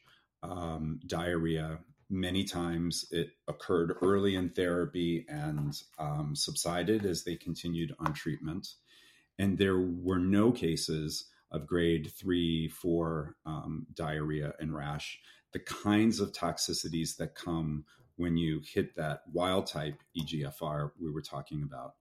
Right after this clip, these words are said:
So in the clinic, the drug bore out what we expected. It would target exon twenty,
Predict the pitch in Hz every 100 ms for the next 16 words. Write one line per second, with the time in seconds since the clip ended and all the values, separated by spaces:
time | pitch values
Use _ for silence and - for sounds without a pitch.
0 | _ - _ - 104 101 - - 131 113
1 | - 165 131 - - 82 104 90 85 92
2 | 87 85 82 - 90 - 85 78 - 82
3 | 80 - 73 73 _ _ _ _ 95 -
4 | 90 82 - - - 101 101 104 98 -
5 | _ _ 85 - 87 80 - 85 90 107
6 | 101